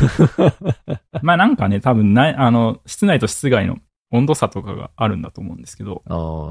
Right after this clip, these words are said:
Speaker 1: ー、はいはいはい。
Speaker 2: まあそういうね、不-、なんか不具合を見つけると、どうしても再現性を確認したくなってしまって。<laughs> あの、「いや、ちょっとつけといてください」とか言って言って。
Speaker 1: はい。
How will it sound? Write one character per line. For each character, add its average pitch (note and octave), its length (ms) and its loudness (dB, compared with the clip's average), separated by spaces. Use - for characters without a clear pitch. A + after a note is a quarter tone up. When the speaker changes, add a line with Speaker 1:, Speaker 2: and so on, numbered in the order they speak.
Speaker 1:
ー、 - 20 -14
は F2+ 80 -8
い - 60 -12
は - 160 -14
い - 80 -18
は - 200 -18
い。 - 40 -18
Speaker 2:
ま B2+ 80 -8
あ A2+ 40 -6
そ - 140 -6
う C#3 40 -2
い C3+ 60 -4
う C#3 60 -2
ね、 C#3+ 140 -4
不-、 B2+ 120 -2
な C3+ 80 2
ん B2+ 40 0
か G2+ 100 -10
不 A#2 100 0
具 B2 100 2
合 C3+ 40 4
を G#2+ 80 0
見 G2+ 100 0
つ - 100 -12
け - 80 -2
る G2 100 -4
と、 - 200 -14
ど G#2+ 100 -2
う A2 40 -2
し - 80 -14
て - 80 0
も A2 80 0
再 A2 260 0
現 A2 160 2
性 A2+ 120 0
を G#2 100 2
確 A2 240 -2
認 G#2+ 100 2
し G#2+ 60 -6
た G#2+ 100 -2
く A2+ 100 0
な G#2+ 60 2
っ G#2+ 60 -12
て - 80 -12
し - 100 -8
ま - 80 -6
っ - 80 -14
て。 - 200 -2
<laughs> - 1000 -6
あ G2+ 140 0
の、 - 260 -6
「い - 40 -4
や、 A#2 80 2
ち C#3+ 100 -4
ょ - 20 0
っ - 40 -20
と - 180 -8
つ - 120 -20
け D3+ 100 0
と A#2 80 0
い G2+ 40 0
て F#2+ 60 -4
く F#2+ 80 -2
だ G2 60 -6
さ - 100 -10
い」 G#2+ 80 -6
と - 80 -16
か - 60 -12
言 - 40 -14
っ - 60 -20
て - 100 -12
言 - 80 -14
っ - 80 -20
て。 - 280 -2
Speaker 1:
は - 200 -8
い。 - 100 -12